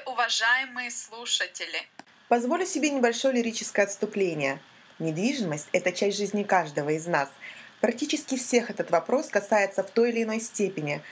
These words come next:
Speaker 2: Так люди инвестируют в недвижимость, снимают квартиры или сдают их в аренду, зарабатывая на этом деньги.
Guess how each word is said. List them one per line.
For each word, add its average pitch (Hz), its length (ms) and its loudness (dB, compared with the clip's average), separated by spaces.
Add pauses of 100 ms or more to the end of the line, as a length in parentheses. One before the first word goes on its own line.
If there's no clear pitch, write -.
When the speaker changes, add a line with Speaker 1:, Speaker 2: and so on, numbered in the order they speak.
(260)
Speaker 2:
Так 302 180 4
люди 208 160 0
инвестируют 180 680 0
в - 20 -4
недвижимость, 180 600 -2
снимают 302 340 2
квартиры 202 500 0
или 175 120 -2
сдают 156 420 0
их - 100 -8
в 151 60 -2
аренду, 175 440 0 (320)
зарабатывая 196 600 2
на 170 100 2
этом 175 220 -2
деньги. 143 440 -6